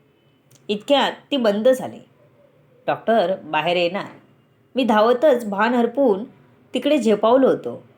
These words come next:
बाबांनी पुढे येऊन मला धरलं. प्रकाशने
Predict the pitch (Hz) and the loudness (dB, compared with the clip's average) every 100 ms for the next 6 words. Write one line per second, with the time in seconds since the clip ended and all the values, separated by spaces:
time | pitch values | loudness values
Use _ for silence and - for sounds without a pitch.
0 | _ 165 165 175 190 214 180 208 - _ | _ -2 0 -2 -2 -6 -8 -12 -18 _
1 | _ - 226 233 220 196 240 196 - 185 | _ 0 2 2 2 2 0 -2 -8 -4
2 | 196 208 175 165 196 127 - _ _ 160 | -2 -2 -4 -4 -4 -6 -10 _ _ -4
3 | 156 160 - 185 185 - | -2 -4 -4 -6 -8 -10